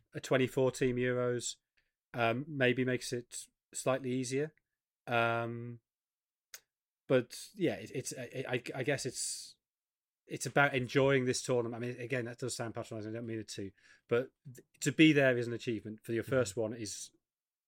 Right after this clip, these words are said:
Speaker 1: you know, is something to be celebrated. And so almost whatever happens on the pitch, um, it's, it, it's, you know, the first box is ticked, and then you look at World Cup qualifying, and then you look
Speaker 2: Mm-hmm.
Speaker 1: at, can we get back to the Euros, and can we start to maybe push on and, and see how far we can go in the tournament?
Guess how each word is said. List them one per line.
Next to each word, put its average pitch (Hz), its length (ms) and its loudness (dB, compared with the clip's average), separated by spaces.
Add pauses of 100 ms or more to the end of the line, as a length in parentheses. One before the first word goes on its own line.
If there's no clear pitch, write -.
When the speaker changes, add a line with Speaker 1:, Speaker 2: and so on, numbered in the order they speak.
(200)
Speaker 1:
you 127 100 -4
know, 113 100 -2
is 123 160 2
something 127 220 2
to 113 60 -8
be 110 100 -2
celebrated. 107 580 0 (480)
And 123 160 0
so 135 180 4
almost 139 260 4
whatever 127 260 6
happens 113 280 -6
on 110 80 -6
the 110 60 -4
pitch, - 480 -10 (600)
um, 117 720 2 (200)
it's, - 640 -4
it, 147 200 -6
it's, - 380 -2
you 131 80 4
know, 120 100 -2
the 123 80 -10
first 135 280 4
box 127 200 -2
is 117 100 -6
ticked, - 320 -2
and 120 140 -4
then 120 100 -2
you 120 120 0
look 120 180 -2
at 123 100 -2 (160)
World 123 180 4
Cup 123 80 -8
qualifying, 123 440 0
and 113 80 -4
then 120 100 -2
you 120 100 0
look 117 140 -2
Speaker 2:
Mm-hmm. 120 100 -2
Speaker 1:
at, 131 80 -4 (380)
can 120 160 0
we 120 60 -2
get 120 140 -2
back 131 180 4
to - 80 -8
the 120 140 -2
Euros, 120 320 0
and 113 100 -8
can 123 180 -2
we 120 80 -2
start 123 300 0
to - 80 -8
maybe 120 320 -2
push - 260 -10
on 127 280 2
and, 120 220 -6 (520)
and 117 100 -6
see 135 140 0
how 127 100 4
far 127 200 2
we 123 80 -2
can 120 60 -6
go 123 120 0
in 123 60 -2
the 117 60 -4
tournament? 113 460 -4